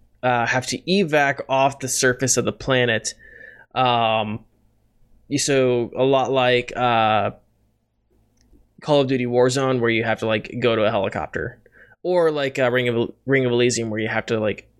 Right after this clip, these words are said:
get onto a, get onto an escape vehicle or get onto a helicopter before, uh, the storm closes in on you. Uh, so the game has, like, some battle royale m-,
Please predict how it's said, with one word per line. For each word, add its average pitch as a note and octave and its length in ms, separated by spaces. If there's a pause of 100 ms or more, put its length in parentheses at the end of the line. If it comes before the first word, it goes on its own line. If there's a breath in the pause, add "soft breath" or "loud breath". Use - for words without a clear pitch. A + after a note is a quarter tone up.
(140)
get B2 140
onto G#2+ 260
a, F#2+ 180
get A#2 180
onto G#2+ 260
an G#2 80
escape A2 360
vehicle G#2+ 320
or G#2+ 200
get A#2 180
onto G#2 220
a - 20
helicopter G#2+ 640
before, G#2 580 (460 loud breath)
uh, A2+ 260
the G#2+ 100
storm A#2 400
closes A2 440
in G#2 260 (560 loud breath)
on A2+ 220
you. B2 280 (160)
Uh, C#3+ 600
so F#3 320
the F3 100
game A3+ 300
has, E3+ 520
like, D3+ 240
some C3+ 260
battle C3+ 360
royale C3+ 460
m-, A2+ 260